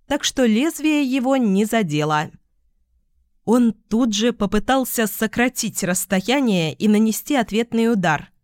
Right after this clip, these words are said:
Но Ниан отскочил и осыпал противника градом отточенных ударов. Несколько раз меч даже достигал цели, но порезы не были глубокими.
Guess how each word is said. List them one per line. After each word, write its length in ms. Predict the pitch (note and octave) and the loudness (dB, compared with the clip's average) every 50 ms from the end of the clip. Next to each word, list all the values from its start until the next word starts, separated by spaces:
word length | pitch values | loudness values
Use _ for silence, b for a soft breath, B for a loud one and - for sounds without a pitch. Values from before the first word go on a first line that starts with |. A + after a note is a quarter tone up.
| _ _ _ _ _ _ _ _ _ _ _ - | _ _ _ _ _ _ _ _ _ _ _ -2
Но 140 | F#3 G#3+ B3 | 0 2 4
Ниан 340 | B3+ B3+ C4+ C#4+ D4+ C#4+ B3+ | 4 4 4 2 2 2 0
отскочил 720 | B3 - - - - G#3 G3+ - - - D4+ D#4 D4+ B3+ - _ | -2 -2 -4 -4 -2 -2 -2 -2 -2 -2 0 0 0 -2 -4 _
и 80 | - A3 | 0 0
осыпал 520 | A3 A3+ A#3 - - D#4 - C4+ A#3+ A#3 | 2 2 0 0 -4 -2 0 0 0 0
противника 720 | - G3 G3 G3+ G3+ - B3+ A3 G#3+ G#3+ G#3 G3+ G3+ F#3 | 0 0 0 0 0 -2 -4 -2 0 0 0 0 0 -2
градом 440 | F#3 E3+ F#3+ G#3 A3 F#3+ F#3+ F#3 F#3 | 0 2 2 2 2 4 2 2 2
отточенных 800 | F3+ F3+ - _ - G3+ G3+ - - G3 F#3+ F#3 F#3 F#3 - - | 0 -2 -4 _ -4 -4 -4 -2 0 0 0 0 -2 -2 -2 0
ударов. 640 | F#3 F3 F#3 F3+ F3+ E3+ E3+ E3+ - - - - _ _ _ _ _ _ _ _ _ _ _ _ _ _ _ _ _ _ _ _ _ - | 0 2 4 4 4 2 0 -4 -6 -14 -20 -20 _ _ _ _ _ _ _ _ _ _ _ _ _ _ _ _ _ _ _ _ _ -2
Несколько 640 | F3 F#3 F#3+ G3 G3+ - - G3+ G3 - - F#3+ F#3 | 2 4 4 4 4 2 0 0 0 0 2 0 2
раз 300 | F#3+ G#3+ B3+ - - A3 | 2 2 0 -2 -2 -2
меч 400 | G#3 G3+ G#3 B3 A#3+ A#3+ A3+ F#3 | 0 2 2 0 0 0 -2 -2
даже 340 | E3+ G3 A#3+ B3 C4+ C4+ | 0 -2 -2 0 0 -2
достигал 640 | G#3+ G3 A3 - - - A#3+ G#3+ F3 A#3+ C4+ C#4+ C4 | 0 0 -2 -2 -4 -6 -6 -6 -2 -2 -2 -2 -2
цели, 640 | - - - - F3 E3 D#3+ D#3+ D#3+ D#3+ E3 - _ _ _ _ _ _ _ _ - | -6 -6 -6 -4 -2 -2 -2 -2 -4 -4 -6 -8 _ _ _ _ _ _ _ _ -10
но 180 | B3 C#4+ E4 D#4+ | -6 -4 -4 -2
порезы 500 | - B3 A#3 A#3+ B3+ C4 A#3 A3 A3 G3+ | 0 0 0 2 0 0 0 2 2 2
не 200 | G3 A3 B3 A3 | 2 2 0 0
были 220 | F#3+ E3 E3 E3+ | 0 0 -2 -2
глубокими. 840 | E3 F3+ F3+ F#3 D#3+ F3 F3+ F3+ - - F3+ F3 E3+ E3 F#3 F3+ | -2 -2 -2 -2 -2 -2 -4 -4 -4 -4 -2 -2 -2 -2 -4 -6